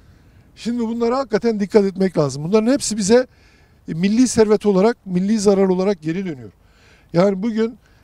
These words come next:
senin, e, yabancı otunun tarlada kaldığı her gün minimum yüzde bir, üç civarında bir zararı var. Geciktirdiğin her gün. O yüzden her şeyi zamanında, dozajında yapmamız lazım.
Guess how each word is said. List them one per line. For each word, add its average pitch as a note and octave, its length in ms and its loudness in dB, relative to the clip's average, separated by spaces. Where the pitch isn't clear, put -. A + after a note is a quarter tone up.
senin, A3 500 2
e, D#3+ 40 4
yabancı G#3 420 0
otunun G#3 260 -4
tarlada A3 420 -4
kaldığı G#3 380 -4
her A#3 180 4
gün G3+ 260 -4
minimum G#3+ 440 0
yüzde G3+ 340 2
bir, G#3 220 -4
üç - 400 -4
civarında E3+ 640 0
bir F3 80 -4
zararı E3 460 2
var. A#2 300 -6
Geciktirdiğin D3+ 640 -2
her D3+ 180 -6
gün. G3 140 -16
O A3 120 -2
yüzden A#3+ 220 -6
her D4+ 120 -2
şeyi A3 360 2
zamanında, F#3 880 2
dozajında E3+ 580 2
yapmamız C#3+ 500 -8
lazım. G#2 280 -10